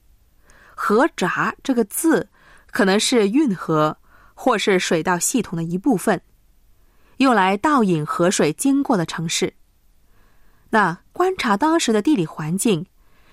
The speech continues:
尼尼微坐落在底格里斯河的东岸，有大小运河环绕着，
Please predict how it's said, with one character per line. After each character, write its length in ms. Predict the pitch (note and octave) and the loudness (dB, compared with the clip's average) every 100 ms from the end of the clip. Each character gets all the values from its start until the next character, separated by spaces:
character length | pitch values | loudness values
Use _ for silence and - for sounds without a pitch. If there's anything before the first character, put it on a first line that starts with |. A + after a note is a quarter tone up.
| _ - | _ -2
尼 100 | B3+ | 2
尼 140 | D#4 | 4
微 200 | E4+ F4 | 4 2
坐 160 | F4 E4 | 2 2
落 160 | A3+ | 2
在 460 | G3 A#3 G3 E3 D#3 | 2 2 2 2 0
底 160 | F#3 G#3 | 0 2
格 80 | |
里 160 | B3 F#3 | 0 0
斯 240 | - A3+ | -4 -2
河 240 | A3+ - E3 | -2 0 -2
的 80 | D#3+ | 0
东 240 | C4 B3+ | -2 -2
岸， 240 | C4+ A3+ - _ _ _ _ _ _ _ | -4 -6 -12 _ _ _ _ _ _ _
有 280 | A3 A3 G#3 | 0 2 0
大 300 | G#3 E4 B3+ | 0 0 0
小 320 | G#3+ G3 D#3+ | 0 0 0
运 240 | E3+ C#4 F#3+ | 0 0 0
河 320 | - D#3+ D#3+ | -2 -2 -2
环 320 | - D3+ F3+ | -4 -8 -2
绕 220 | A#3+ F#3 | 0 0
着， 180 | E3 - | -2 -8